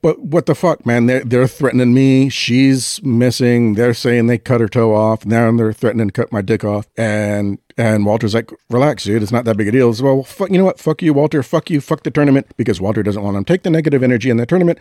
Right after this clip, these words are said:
"Fuck you. Fuck the tournament." "Oh, holy fuck. What do you mean, fuck the tournament? Come on, Donnie. Let's go. Leave this motherfucker here by himself, because if he's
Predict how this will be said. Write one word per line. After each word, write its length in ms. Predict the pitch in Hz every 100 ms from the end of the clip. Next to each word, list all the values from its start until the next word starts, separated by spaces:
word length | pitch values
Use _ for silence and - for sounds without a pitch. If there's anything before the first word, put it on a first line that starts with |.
| _
"Fuck 280 | _ 160 -
you. 160 | 123 123
Fuck 260 | - 113
the 60 | -
tournament." 300 | 123 123 123 -
"Oh, 220 | 117 120 107
holy 300 | - 123 107
fuck. 260 | - 107
What 160 | 117 104
do 40 |
you 60 | 113
mean, 140 | 117
fuck 260 | 92 - 98
the 80 | 85
tournament? 340 | 104 90 -
Come 180 | - 117
on, 140 | 95 90
Donnie. 260 | 90 87 87
Let's 300 | 104 104 -
go. 260 | 92 - _
Leave 200 | 117 113
this 160 | 110
motherfucker 480 | 113 107 98 107 -
here 200 | 82 113
by 200 | 104 98
himself, 360 | 95 90 110 101
because 260 | - 95 82
if 80 | -
he's 220 | 131